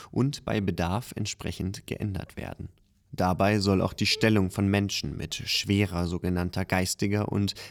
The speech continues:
Mehrfachbehinderung, psychischer Beeinträchtigung und chronischer Erkrankung verbessert werden.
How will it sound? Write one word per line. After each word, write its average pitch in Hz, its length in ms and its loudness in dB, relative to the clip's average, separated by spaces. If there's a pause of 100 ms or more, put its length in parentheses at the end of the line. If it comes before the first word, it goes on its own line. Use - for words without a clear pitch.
Mehrfachbehinderung, 95 1400 0 (400)
psychischer 110 560 0
Beeinträchtigung 104 880 0
und - 340 -2
chronischer 101 520 2
Erkrankung 92 760 -2
verbessert - 540 -6
werden. - 420 -8